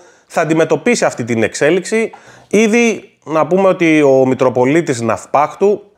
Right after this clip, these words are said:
έκανε μία αναφορά. Προφανώς καταλαβαίνουμε και όλοι ότι πάνω κάτω αυτά είναι που θα συζητηθούν. Μία αποτίμηση αρχικά, λέγοντας ότι δεν πρόκειται για ήττα της Εκκλησίας, με βάση τον νόμο που ψηφίστηκε,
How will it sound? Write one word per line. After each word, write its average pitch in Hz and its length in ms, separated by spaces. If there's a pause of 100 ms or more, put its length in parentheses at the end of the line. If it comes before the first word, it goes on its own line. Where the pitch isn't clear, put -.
(200)
έκανε 170 380
μία 156 240
αναφορά. 139 880 (340)
Προφανώς 135 480
καταλαβαίνουμε 127 640
και 117 140
όλοι 170 180
ότι 151 420 (240)
πάνω 165 240
κάτω 190 220
αυτά 208 300
είναι 165 160
που 123 120
θα 123 140
συζητηθούν. 120 880 (160)
Μία 170 220
αποτίμηση 160 720
αρχικά, 151 720 (580)
λέγοντας 160 560
ότι 139 260
δεν 175 420
πρόκειται 131 400
για 120 240
ήττα 120 240
της 101 160
Εκκλησίας, 135 1000
με 120 160
βάση 120 300
τον 117 140
νόμο 117 260
που 98 120
ψηφίστηκε, 185 720